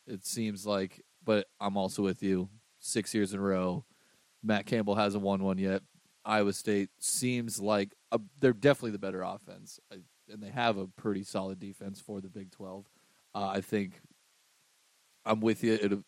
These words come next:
if they, if Iowa State does win, it'll be war of attrition. They have the ball way more than Iowa does. Iowa just keeps getting three and outs, and our defense just gets fucking worn out. It is gonna rain all game, so I do think that Iowa State will do something Iowa State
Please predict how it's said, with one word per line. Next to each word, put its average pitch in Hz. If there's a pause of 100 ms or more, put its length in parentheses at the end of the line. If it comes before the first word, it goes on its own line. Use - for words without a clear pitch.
if -
they, 104
if -
Iowa 123
State 110
does 104
win, 101
it'll 98
be 95
war 98
of 98
attrition. 98
They 104
have 101
the 101
ball 95 (420)
way 110
more 98 (140)
than 104
Iowa 98
does. 98
Iowa 98
just 98
keeps 104
getting 95
three 101
and 98
outs, 95
and 90
our 90
defense 95
just 90
gets -
fucking 87
worn 110
out. 101 (380)
It 123
is 127
gonna 120
rain 104
all 101
game, 101
so 104
I 104 (260)
do 107 (880)
think 101
that -
Iowa 95
State -
will 101
do 101
something 98
Iowa 90
State 92